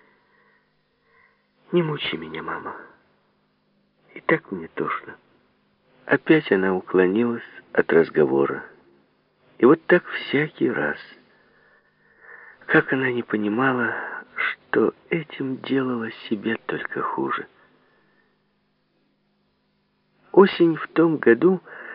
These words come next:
была затяжная и очень дождливая. Не было дня, чтобы не капало сверху. И в эти серые, долгие, ненастные дни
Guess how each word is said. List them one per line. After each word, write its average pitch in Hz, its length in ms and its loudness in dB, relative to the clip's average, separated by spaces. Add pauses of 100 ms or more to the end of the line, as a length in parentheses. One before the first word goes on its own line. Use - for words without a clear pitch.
(260)
была 156 260 8
затяжная 147 720 2
и - 200 0
очень 120 380 4
дождливая. 78 800 -4 (800)
Не 170 180 6
было 156 220 6
дня, 139 300 2
чтобы - 320 0
не 85 100 0
капало 85 400 -2
сверху. - 580 -2 (480)
И - 80 6
в 147 80 6
эти 180 240 0 (220)
серые, 151 400 4
долгие, 123 540 4
ненастные 104 760 -4
дни 160 400 -6